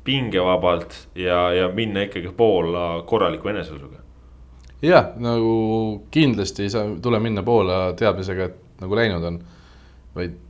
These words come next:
Speaker 2: tuleb minna mängima Poola edasipääsu peale, sada protsenti.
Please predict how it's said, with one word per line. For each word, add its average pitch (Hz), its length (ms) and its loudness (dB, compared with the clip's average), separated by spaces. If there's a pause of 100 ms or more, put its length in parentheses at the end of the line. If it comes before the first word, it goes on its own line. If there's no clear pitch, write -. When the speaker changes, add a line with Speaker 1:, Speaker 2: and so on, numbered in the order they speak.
(200)
Speaker 2:
tuleb 117 260 2
minna 110 180 0
mängima 98 320 -2
Poola 107 260 0
edasipääsu 87 420 -2
peale, 87 280 -6
sada 95 240 -4
protsenti. 95 480 -12